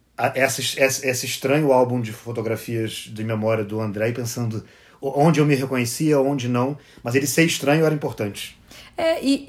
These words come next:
Speaker 2: e ser estranho é importante e ser verso é importante pra, de certa forma, suplementar um pouco essa,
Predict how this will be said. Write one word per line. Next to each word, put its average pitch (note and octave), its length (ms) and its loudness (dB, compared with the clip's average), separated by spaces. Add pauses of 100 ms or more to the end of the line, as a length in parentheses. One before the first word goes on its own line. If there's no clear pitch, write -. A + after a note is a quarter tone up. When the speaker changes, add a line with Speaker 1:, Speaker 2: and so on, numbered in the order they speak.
Speaker 2:
e C4+ 40 2
ser - 420 -4
estranho D4 320 0
é D#4 40 0
importante D4 800 -2
e C#4 160 -2
ser D4 260 2
verso B3+ 380 -2
é C#4+ 40 2
importante C4 760 0
pra, B3+ 160 -2
de A#3 80 -4
certa B3+ 320 0
forma, A#3+ 960 2
suplementar C4+ 680 0
um B3+ 100 2
pouco B3+ 420 4
essa, B3+ 680 4